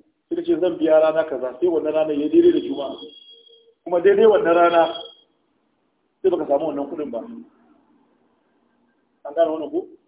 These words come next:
Ka yi za ka biya shi kawai sai aka sa doka ka ce, "To, duk waɗanda suke malaman, malaman sakandare, malaman firamare, ku ɗan dakata,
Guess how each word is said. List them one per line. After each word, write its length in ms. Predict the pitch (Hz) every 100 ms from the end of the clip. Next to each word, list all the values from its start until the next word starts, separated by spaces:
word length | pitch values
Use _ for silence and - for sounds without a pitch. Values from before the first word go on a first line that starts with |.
| _ _ _ _ _
Ka 140 | 160
yi 120 | 175
za 120 | 175 185
ka 80 | 151
biya 240 | 151 165
shi 80 | 165
kawai 180 | 165 151
sai 120 | 165
aka 100 | 147
sa 120 | 151
doka 240 | 127 127 143
ka 80 | 143
ce, 100 | 143
"To, 160 | 127 - _ _ _ _ _
duk 100 | 381
waɗanda 260 | 156 269 -
suke 500 | - 151 - 117 110 135
malaman, 420 | 135 135 160 175
malaman 320 | 147 135 165
sakandare, 440 | 170 170 175 156 143
malaman 300 | 127 147 151
firamare, 460 | 165 160 151 143 - _ _ _ _ _ _
ku 60 |
ɗan 160 | - 170
dakata, 480 | 175 170 151 147